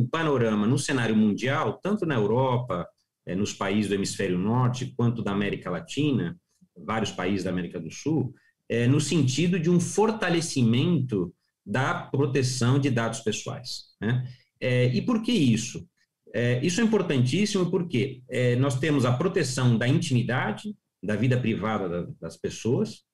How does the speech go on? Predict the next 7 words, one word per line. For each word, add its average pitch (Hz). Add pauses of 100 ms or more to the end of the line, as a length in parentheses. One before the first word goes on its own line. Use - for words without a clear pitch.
(140)
né, -
diante 110
desses 104
dados 135
que 117
são 101
pessoais, 101